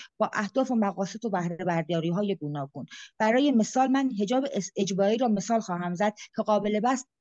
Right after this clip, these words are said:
برای موارد دیگر هم خواهد بود. حضور زنان در جامعه و البته با حجاب اجباری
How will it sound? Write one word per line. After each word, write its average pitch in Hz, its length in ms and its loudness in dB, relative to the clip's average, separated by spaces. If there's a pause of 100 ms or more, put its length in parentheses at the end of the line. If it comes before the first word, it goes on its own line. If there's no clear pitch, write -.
(100)
برای 190 260 2
موارد 185 400 2
دیگر 185 300 -2
هم 185 120 0
خواهد 156 480 -4
بود. - 140 -12 (440)
حضور 247 320 4
زنان 226 320 4
در 196 200 4
جامعه 190 640 2
و 202 60 0
البته 180 440 0
با 185 120 2
حجاب 185 440 2
اجباری 131 460 -6